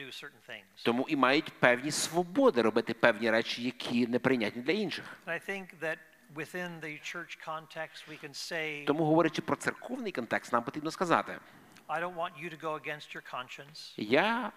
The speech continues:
Speaker 2: не хочу, щоб ти діяв проти позиції і совісті своєї».
Speaker 1: We may disagree on this issue of
Speaker 2: Так, ми,
Speaker 1: pacifism
Speaker 2: можливо,
Speaker 1: and
Speaker 2: і
Speaker 1: just
Speaker 2: не,
Speaker 1: war.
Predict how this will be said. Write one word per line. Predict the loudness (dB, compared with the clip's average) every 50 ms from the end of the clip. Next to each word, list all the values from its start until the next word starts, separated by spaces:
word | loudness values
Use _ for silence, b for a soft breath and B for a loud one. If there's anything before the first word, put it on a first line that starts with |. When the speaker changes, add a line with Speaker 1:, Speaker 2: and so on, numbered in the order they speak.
| -8
Speaker 2:
не | -4 0 4 4 4
хочу, | 4 4 2 2 2 2 0
щоб | -2 -2 -2 -2 -2 -2
ти | -2 2 4 4 4 4 4 0 -2 -6 -12 -6
діяв | 0 4 4 4 4
проти | 2 0 -4 -2 0 2 2 2 2 -2 -6 -16 -20 _ _ _ _ _ _
позиції | 0 2 2 4 2 0 0 -2 -6 -4 -4
і |
совісті | -2 0 2 2 2 2 0 -4 -6 -8
своєї». | -6 -4 -2 -2 -2 -2 -2 -2 -4 -6 -10 _ -16
Speaker 1:
We | -14 -12 -10
may | -10 -10 -10 -10
disagree | -10 -10 -10 -10 -10 -8 -6 -4 -4
on | -4 -4 -4
this | -8 -8 -8 -8
issue | -8 -8 -8 -8 -10 -10 -12 -10
of | -8 -6 -2 2
Speaker 2:
Так, | 2 2 2 2 0
ми, | -2
Speaker 1:
pacifism | 0 0 0
Speaker 2:
можливо, | 0 0 0 2 2 2
Speaker 1:
and | 2 2
Speaker 2:
і | 2 2
Speaker 1:
just | 2 4 4
Speaker 2:
не, | 4 4 2 0
Speaker 1:
war. | -2 -4 -4 -4